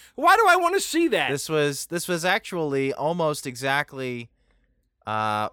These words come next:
Speaker 2: five years ago.
Speaker 1: Yeah.
Speaker 2: And it's just this, like,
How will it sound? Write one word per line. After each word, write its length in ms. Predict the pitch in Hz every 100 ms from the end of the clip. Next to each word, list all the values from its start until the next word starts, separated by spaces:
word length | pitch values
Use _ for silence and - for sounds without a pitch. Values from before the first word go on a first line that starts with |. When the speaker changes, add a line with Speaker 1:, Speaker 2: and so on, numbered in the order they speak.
| _ _
Speaker 2:
five 420 | - 135 143 147
years 280 | 143 143 131
ago. 380 | 92 87 87 104
Speaker 1:
Yeah. 280 | 160 147 190 _ _ _ _ _ _ _ _ -
Speaker 2:
And 140 | 110
it's 160 | 113 -
just 240 | 123 -
this, 320 | 127 123 - - _ _ _ _ _ _ _ _ _ _ _ _ _ -
like, 220 | 113